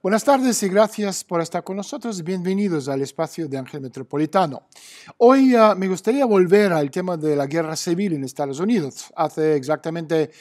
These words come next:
ciento sesenta años, es decir, doce de abril del año mil ochocientos sesenta y uno, estalló la guerra civil en los Estados Unidos, el conflicto más sangriento en la historia del continente que se cobró más vidas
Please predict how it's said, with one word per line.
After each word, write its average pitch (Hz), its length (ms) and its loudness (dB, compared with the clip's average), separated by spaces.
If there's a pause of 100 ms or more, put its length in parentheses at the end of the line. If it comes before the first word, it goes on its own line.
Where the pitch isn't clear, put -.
(160)
ciento 175 380 -6
sesenta 160 420 0
años, 143 400 -2
es 127 120 -10
decir, 127 280 -8
doce 147 300 -6
de 147 80 0
abril 147 440 -2 (400)
del 156 120 0
año 147 220 2
mil 160 220 -2
ochocientos 143 580 -8
sesenta 143 300 -8
y 233 40 -4
uno, 208 160 -2
estalló 208 460 0
la 240 160 4
guerra 175 300 -2
civil 165 340 -4
en 147 80 -6
los 131 160 -10
Estados 131 360 -10
Unidos, 190 380 -6 (300)
el 165 180 0
conflicto 196 440 -6
más 185 200 2
sangriento 180 760 0
en 139 60 -6
la 139 120 -2
historia 165 520 0
del 131 240 -4 (260)
continente 202 540 -6
que 170 140 -8
se - 160 -8
cobró 190 320 0
más 190 260 0
vidas 180 460 0